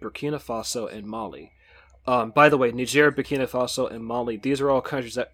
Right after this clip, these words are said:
countries that were formerly colonized by France. Um, a recent report by the International Crisis Group concluded that the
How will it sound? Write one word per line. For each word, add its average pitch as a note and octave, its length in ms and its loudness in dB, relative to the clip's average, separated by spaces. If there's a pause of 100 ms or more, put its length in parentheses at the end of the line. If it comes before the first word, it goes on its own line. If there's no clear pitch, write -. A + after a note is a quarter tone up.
countries C#3 400 0
that B2 120 -2
were A#2 80 -6
formerly C3 480 0
colonized A2+ 500 -6
by G2 100 -12
France. - 420 -14 (460)
Um, A2+ 320 -2 (320)
a C3 80 0
recent E3 400 2
report D#3 420 2
by C3+ 140 -2
the A#2+ 240 -6
International C#3 460 -6
Crisis B2+ 300 -4
Group A2+ 300 -10
concluded D3 540 -4
that A#2 200 -4
the A2 160 -6